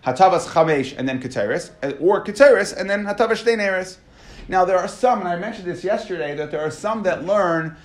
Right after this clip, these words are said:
that, I, I don't remember where I saw this, but there are some that learn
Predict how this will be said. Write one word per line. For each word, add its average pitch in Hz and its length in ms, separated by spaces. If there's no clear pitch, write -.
that, 151 720
I, 147 160
I 160 40
don't 220 100
remember 180 280
where 156 300
I 143 60
saw 147 280
this, 117 160
but 131 140
there 131 80
are 139 60
some 214 240
that 160 180
learn 170 400